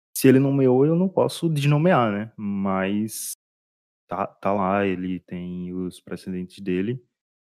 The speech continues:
E uma coisa que eu coloquei muito na minha cabeça, né? Eu não preciso ser precursor de nada, eu só preciso fazer o, no meu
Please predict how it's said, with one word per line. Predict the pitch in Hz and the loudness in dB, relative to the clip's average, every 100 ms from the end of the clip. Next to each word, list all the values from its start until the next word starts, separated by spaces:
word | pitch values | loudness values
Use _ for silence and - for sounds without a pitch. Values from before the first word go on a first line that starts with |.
| _ _ | _ _
E | 143 143 151 | 2 6 6
uma | 156 165 | 4 4
coisa | 151 147 | 2 0
que | - | -4
eu | |
coloquei | 165 151 151 | -2 -2 -2
muito | 143 135 | -4 -4
na | 151 | -4
minha | 147 | -4
cabeça, | 143 143 120 135 120 | -4 2 2 2 0
né? | 104 | 0
Eu | 98 | -2
não | 101 | -4
preciso | 107 107 110 110 | -4 -6 -6 -10
ser | 123 | -4
precursor | 117 - - 117 - 113 | -4 -4 -6 -10 -8 -6
de | |
nada, | 131 98 107 101 | -2 0 0 -2
eu | |
só | - 95 | -6 -8
preciso | 104 - 117 120 | -8 -10 -14 -6
fazer | 113 101 | -6 -4
o, | 113 | -2
no | 113 113 113 | -2 -2 0
meu | 117 104 104 120 | 2 2 2 -2